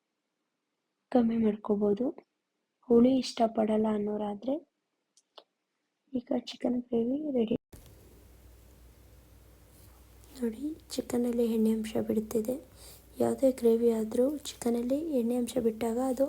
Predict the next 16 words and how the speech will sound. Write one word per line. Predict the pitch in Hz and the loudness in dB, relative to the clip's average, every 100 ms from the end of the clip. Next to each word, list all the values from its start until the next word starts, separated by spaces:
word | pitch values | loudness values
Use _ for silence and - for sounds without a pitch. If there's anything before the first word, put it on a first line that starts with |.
| 277 | 0
almost | 220 226 247 294 - - - - - - - | 2 2 0 -4 -4 -14 -20 -20 -20 -20 0
ಕುಕ್ | 240 - 233 | 0 2 -2
ಆಗಿದೆ | 220 220 233 226 | 0 2 2 4
ಅಂತಲೇ | 214 214 226 226 | 2 0 -2 -2
ಅರ್ಥ. | 220 220 - 226 330 - - - - - - - - - - - - - - - - | -2 -4 -4 -6 -6 -14 -20 -20 -20 -20 -20 -20 -20 -20 -20 -20 -20 -20 -18 -18 -8
ತುಂಬ | 233 220 | 0 0
ಚೆನ್ನಾಗಿ | 220 233 214 226 220 | 0 2 2 2 -2
ಬರ್ತಿದೆ | 220 214 - 220 233 269 - - - - - - | -4 -4 -4 -4 -4 -4 -8 -20 -20 -20 -20 -6
ಪೇಸ್ಟು, | 247 233 - 254 262 - - - - - 254 - - - - - - | 2 2 2 -6 -6 -10 -20 -20 -20 -20 -20 -20 -20 -20 -20 -20 -6
ಗ್ರೇವಿ | 226 226 233 | 2 4 4
ತುಂಬ | 240 240 226 | 0 -2 -2
ಚೆನ್ನಾಗಾಗಿದೆ. | 226 226 214 214 214 208 214 214 254 339 - - - - - - - - - - - - - - - - - - - - - - - - | -2 2 4 4 2 -2 -4 -6 -6 -8 -20 -20 -20 -20 -20 -20 -20 -20 -20 -20 -20 -20 -20 -20 -20 -20 -20 -20 -20 -20 -20 -20 -16 -14
ಬಿಸಿ | 214 - 226 | -10 -6 -6
ಬಿಸಿ | 233 269 | -4 -2
ಚಿಕನ್ | 240 - - 233 262 - - - - - - - | -2 -4 2 2 2 -6 -20 -20 -16 -16 -16 -12
ಮಸಾಲ | - 226 - 220 | -2 0 2 2